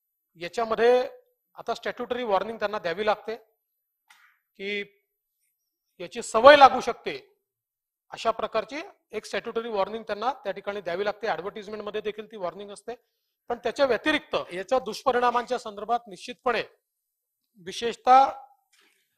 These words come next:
युवा पिढीला अवेअर करण्याच्या संदर्भातलं एक आउटरीच कॅम्पेन हे निश्चितपणे राज्य सरकार त्या ठिकाणी घेईल. आपण जो ड्रग्सच्या संदर्भातला विषय या ठिकाणी सांगितला, एक मॅसिव्ह अशा प्रकारचा ड्राईव्ह आपण घेतलाय.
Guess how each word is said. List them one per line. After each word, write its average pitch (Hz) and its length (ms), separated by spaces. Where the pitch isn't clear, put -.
युवा 208 280
पिढीला 277 400
अवेअर 254 260
करण्याच्या 233 400
संदर्भातलं 214 580
एक 254 140
आउटरीच 175 380
कॅम्पेन 190 440
हे 233 440
निश्चितपणे 233 640
राज्य 180 520
सरकार 208 320
त्या 185 140
ठिकाणी 196 280
घेईल. 151 300
आपण 233 280
जो 233 180
ड्रग्सच्या 220 460
संदर्भातला 226 500
विषय 214 240
या 220 80
ठिकाणी 208 300
सांगितला, 190 540
एक 247 180
मॅसिव्ह 185 540
अशा 254 180
प्रकारचा 233 480
ड्राईव्ह 220 320
आपण 208 200
घेतलाय. 190 380